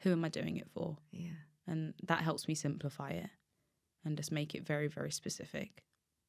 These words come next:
Speaker 2: I, I read somewhere that you wrote, um, something like, "I think about p-, how proud Raya will be when I'm on the podium at Paris twenty twenty-four."
Speaker 1: Mm.
Speaker 2: I'm like, "That's amazing."
Speaker 1: Yeah.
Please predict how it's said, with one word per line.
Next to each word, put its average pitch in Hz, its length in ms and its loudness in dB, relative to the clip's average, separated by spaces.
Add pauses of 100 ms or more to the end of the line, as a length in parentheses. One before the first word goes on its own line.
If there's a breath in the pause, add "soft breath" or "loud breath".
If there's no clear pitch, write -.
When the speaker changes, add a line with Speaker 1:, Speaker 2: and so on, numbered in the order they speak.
(100)
Speaker 2:
I, 180 120 0
I 180 180 0
read 202 260 2
somewhere 170 460 0
that 175 140 -2
you 175 120 0
wrote, 160 320 0 (120)
um, 156 400 -4 (800)
something 160 280 -6
like, 151 300 -6 (340)
"I 160 60 -4
think 175 220 -2
about - 380 0
p-, 151 180 -4
how 175 400 4
proud 160 520 2
Raya 165 220 2
will 156 140 2
be 151 320 2 (560 loud breath)
when 170 160 2
I'm 165 80 2
on 165 60 2
the 160 40 0
podium 156 420 2
at 151 120 -2
Paris 147 280 -2
twenty 143 220 -4
twenty-four." 139 480 -8 (160)
Speaker 1:
Mm. 165 320 -2
Speaker 2:
I'm 151 140 -4
like, 139 180 -6 (180)
"That's 151 280 -10 (120)
amazing." - 540 -12
Speaker 1:
Yeah. 196 240 -2